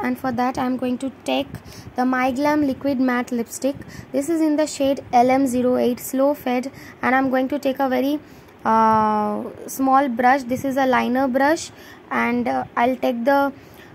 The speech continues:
uh, color from the lipstick, and I'm going to draw a winged liner,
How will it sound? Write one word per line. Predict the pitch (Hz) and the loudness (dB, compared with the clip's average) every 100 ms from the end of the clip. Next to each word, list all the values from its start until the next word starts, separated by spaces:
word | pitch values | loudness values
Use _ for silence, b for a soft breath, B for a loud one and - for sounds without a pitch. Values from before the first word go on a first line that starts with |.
| - - | -20 -6
uh, | 220 220 | -4 -4
color | - 254 247 269 | 2 4 4 2
from | 302 294 | 2 2
the | 302 | 2
lipstick, | 294 277 - 320 | 0 -4 -4 -2
and | 302 269 | 0 0
I'm | 262 | 0
going | 247 247 | -2 -2
to | |
draw | 240 247 247 - | -4 -2 -2 0
a | 254 | 0
winged | 226 226 285 302 | 0 0 0 0
liner, | 262 233 220 240 285 | 0 -2 -2 -2 -4